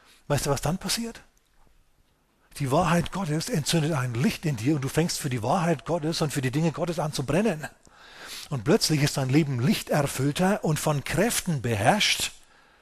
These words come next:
von denen andere nur träumen. Übernatürliche Kräfte sind plötzlich in deinem Umfeld wirksam.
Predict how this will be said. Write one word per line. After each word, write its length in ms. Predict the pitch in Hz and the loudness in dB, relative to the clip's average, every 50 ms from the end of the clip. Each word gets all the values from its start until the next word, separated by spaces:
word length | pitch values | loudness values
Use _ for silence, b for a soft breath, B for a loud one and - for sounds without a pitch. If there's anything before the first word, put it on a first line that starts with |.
| b b b b b b b b b b b b b _ _ _ _ _ _ | b b b b b b b b b b b b b _ _ _ _ _ _
von 180 | - - - 143 | -12 -4 0 2
denen 240 | 139 143 147 151 151 | 4 4 4 4 4
andere 260 | 156 160 143 151 165 | 2 2 2 2 2
nur 160 | 160 160 156 | 2 0 0
träumen. 440 | - 139 170 220 220 160 110 92 - b b b b b | -2 -2 -2 -2 -2 -2 -4 -6 -8 b b b b b
Übernatürliche 760 | 262 240 247 190 208 185 175 - - 170 165 151 131 139 | -2 0 2 4 4 4 4 4 2 2 2 2 2 2
Kräfte 420 | - - 180 220 202 - - 131 - | 2 2 0 0 0 0 -2 0 2
sind 220 | - - 220 214 | 4 4 4 4
plötzlich 300 | - 151 151 - 190 131 | 2 0 0 0 0 0
in 60 | 143 | 0
deinem 200 | 131 127 127 131 | 0 0 0 0
Umfeld 640 | 185 294 190 185 180 - - 170 180 190 196 - - - - - _ _ _ _ _ _ _ _ _ _ - _ _ _ - _ _ _ _ _ - | 0 0 0 0 0 2 2 4 4 4 2 0 -4 -8 -14 -18 _ _ _ _ _ _ _ _ _ _ -20 _ _ _ -20 _ _ _ _ _ -8
wirksam. 520 | 170 151 220 240 - - - 151 107 98 | -2 0 0 0 2 2 2 2 2 0